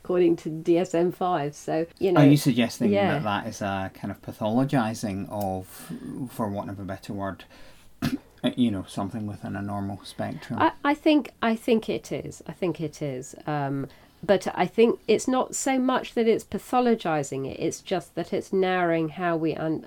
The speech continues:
Speaker 1: understand it, and that it means that kind of families are not thinking about, you know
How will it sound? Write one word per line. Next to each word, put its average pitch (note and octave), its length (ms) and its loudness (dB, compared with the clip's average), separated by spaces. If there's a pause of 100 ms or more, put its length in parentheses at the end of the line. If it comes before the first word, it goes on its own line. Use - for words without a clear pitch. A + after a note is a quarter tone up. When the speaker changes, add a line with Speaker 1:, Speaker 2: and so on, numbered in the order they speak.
Speaker 1:
understand D3 880 -4
it, - 520 -6 (120)
and D3 720 -4
that D3+ 480 -4 (260)
it E3+ 200 -2
means D#3+ 960 0
that - 600 -4
kind E3 280 0
of D3+ 80 -4
families E3+ 720 2
are D3+ 60 0
not E3 340 2
thinking D3+ 520 -4
about, D3+ 360 -4
you D3+ 100 -2
know C#3+ 240 -6